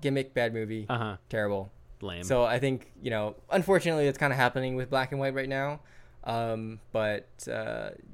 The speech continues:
Speaker 1: filmmakers don't listen to them 'cause they're, they're dumb.
Speaker 2: No, if it's cool, it's cool. That's why it's
Speaker 1: Don't,
Speaker 2: cool.
Speaker 1: don't listen to trolls because they're, they're dumb.
Speaker 2: Yeah.
Speaker 1: So, you know, filmmakers,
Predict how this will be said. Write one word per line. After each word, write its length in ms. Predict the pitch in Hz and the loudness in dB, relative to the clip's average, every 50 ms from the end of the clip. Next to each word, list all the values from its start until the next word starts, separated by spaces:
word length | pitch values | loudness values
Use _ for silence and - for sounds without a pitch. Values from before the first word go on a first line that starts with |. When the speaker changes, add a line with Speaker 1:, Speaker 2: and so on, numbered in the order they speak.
| - - - - - - - - - - - | -18 -20 -20 -20 -20 -20 -20 -20 -20 -12 -4
Speaker 1:
filmmakers 380 | - 160 135 127 120 107 123 110 | 0 0 0 0 0 -2 -2 -2
don't 160 | 110 101 98 | -4 -4 -4
listen 200 | - - - - | -6 -12 -14 -14
to 40 | 123 | -12
them 200 | - - - - - | -12 -12 -14 -14 -16
'cause 140 | - 123 | -16 -16
they're, 220 | 127 - - - 131 - - | -14 -14 -14 -14 -16 -16 -16
they're 100 | - - | -14 -12
dumb. 200 | 120 107 113 123 | -10 -8 -6 -4
Speaker 2:
No, 200 | 123 110 107 110 - - - | -4 -4 -6 -8 -10 -14 -12
if 60 | - - | -10 -10
it's 120 | 135 - | -10 -6
cool, 220 | - - 160 147 | -2 2 4 4
it's 100 | 139 - | 4 4
cool. 300 | - - 165 131 104 95 - | 2 -2 0 0 0 0 0
That's 180 | - 110 - - | -2 -2 0 2
why 100 | 127 117 | 0 0
it's 100 | 107 104 | 0 2
Speaker 1:
Don't, 160 | 107 - - 107 | 2 4 4 4
Speaker 2:
cool. 60 | 135 | 4
Speaker 1:
don't 140 | 143 147 139 | 4 4 4
listen 200 | 139 135 139 131 | 2 2 0 -2
to 100 | 123 120 | -2 -2
trolls 440 | 117 131 117 101 104 104 - - - | -4 -2 -2 -2 -4 -6 -10 -14 -14
because 280 | 123 113 120 107 104 107 | -12 -10 -10 -10 -10 -8
they're, 180 | 110 110 107 - - - - | -10 -10 -10 -12 -16 -18 -14
they're 120 | 165 135 143 | -12 -10 -8
dumb. 240 | 151 - - 156 - | -8 -10 -10 -8 -6
Speaker 2:
Yeah. 200 | 123 107 98 117 | -4 -4 -4 -4
Speaker 1:
So, 40 | 117 120 - - - | -8 -10 -12 -16 -16
you 80 | - 127 | -16 -14
know, 120 | 127 127 - - - - - _ _ _ - - - | -14 -14 -16 -18 -20 -20 -20 _ _ _ -20 -12 -6
filmmakers, 540 | - 180 135 143 147 143 147 151 143 139 - | -2 0 0 0 0 -2 -2 -4 -6 -8 -10